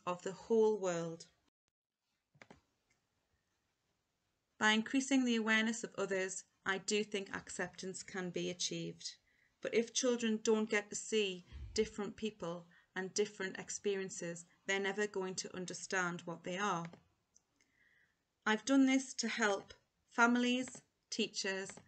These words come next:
but most of all children. More and more I was seeing inclusive books in the library, but they were only aimed at mainstream children who could access those books without adult support. I really wanted my learners, who all have autism,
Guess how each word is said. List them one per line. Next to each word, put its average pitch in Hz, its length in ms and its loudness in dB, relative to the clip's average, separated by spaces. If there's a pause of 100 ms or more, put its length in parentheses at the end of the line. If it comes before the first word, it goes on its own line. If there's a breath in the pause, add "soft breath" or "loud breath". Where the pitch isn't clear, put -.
(160 soft breath)
but - 140 -2
most 226 300 4
of 214 140 0
all 208 220 2
children. 175 720 -4 (480 soft breath)
More 247 220 4
and 247 140 6
more 214 180 4
I 208 140 4
was 208 200 -2
seeing 208 220 2
inclusive 202 640 -4
books 196 500 0
in 202 200 0
the 196 80 -2
library, 196 580 -2 (220 loud breath)
but 185 160 -4
they 214 160 10
were 214 180 0
only 220 380 2
aimed 196 340 -2
at - 160 -6
mainstream 208 680 -2
children 175 460 -4 (280 loud breath)
who 202 100 -2
could 208 240 -2
access - 460 0
those 196 280 -4
books - 320 -8
without 185 320 -2
adult 180 300 -6
support. 175 600 -4 (680 soft breath)
I 208 80 4
really 240 360 2
wanted 208 380 -2
my 208 260 2
learners, 190 600 -2 (360 soft breath)
who 202 120 2
all 214 240 6
have 208 220 -6
autism, 180 720 -2